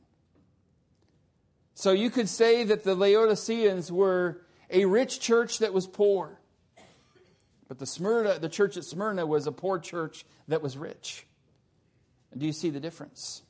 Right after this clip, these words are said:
And in God's eyes, is it more important to be rich on earth, or is it more important to be rich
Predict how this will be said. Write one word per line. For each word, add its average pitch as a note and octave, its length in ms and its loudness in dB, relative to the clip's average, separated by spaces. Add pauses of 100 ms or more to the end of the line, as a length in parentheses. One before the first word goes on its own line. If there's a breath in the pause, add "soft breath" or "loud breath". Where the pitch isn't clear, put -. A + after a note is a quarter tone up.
(920)
And E3 120 -4
in F#3 80 -2
God's G#3 320 4
eyes, G3+ 440 2
is F3+ 140 -2
it G3 100 0
more G#3+ 160 0
important G#3+ 420 0
to G3+ 40 4
be G#3+ 160 -2
rich A3 460 0 (240 soft breath)
on F#3+ 200 0
earth, A3+ 400 6
or G#3 220 4
is F3+ 120 0
it G3 120 -2 (300)
more G3+ 160 0
important F#3+ 420 -2
to F#3+ 100 -2
be F#3 200 -2
rich - 500 0